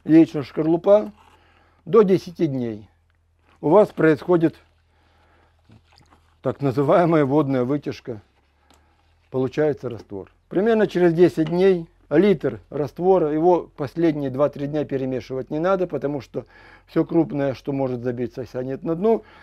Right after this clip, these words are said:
Вы чер-, черпаете литр, добавляете литр этой жидкости на ведро воды и тоже делаете корневую подкормку.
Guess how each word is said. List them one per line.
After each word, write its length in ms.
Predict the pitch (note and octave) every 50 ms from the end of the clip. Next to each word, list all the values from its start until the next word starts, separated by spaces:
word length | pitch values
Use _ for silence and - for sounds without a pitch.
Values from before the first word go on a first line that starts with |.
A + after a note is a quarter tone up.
| - _ _ _
Вы 320 | C3+ D3 E3 D#3+ C#3 - - -
чер-, 320 | C#3 C#3+ C#3+ D3+ D3+ C#3 -
черпаете 640 | - D3+ D3 - D3+ C3+ B2+ A#2+ A2+ - - D3
литр, 340 | F3+ G#3+ G3+ - F#3+ F3+ D3+ D3
добавляете 720 | - C3+ C#3 C3+ C3+ C#3+ D3+ D3+ D3 C#3 A#2 - A#2+ A2 G2 _ _ -
литр 440 | C3 C#3 C#3 A#2 - A#2+ G#2+ - _ _ _ _ -
этой 320 | F2+ E2+ - A#2 G#2+ F#2 - _ _
жидкости 640 | - G#2+ A#2+ A2+ - - G#2 F#2+ _ _ G#2+ F#2+ - _ _ _ _ _ _ _ _ _ _ -
на 160 | B2+ C#3 C3+
ведро 320 | C3 C3+ B2 C#3 C#3+ D3
воды 320 | D3 D#3 D#3+ E3+ A3+ C4 A#3+
и 40 |
тоже 280 | F3 F#3 F#3+ G3 F#3 D#3+
делаете 400 | C3+ C3+ C#3 D3 D3+ C#3 - A#2
корневую 380 | - A#2+ G#2 A2 A#2+ B2 C3 -
подкормку. 520 | - A2 - - A2+ G2 F2+ - _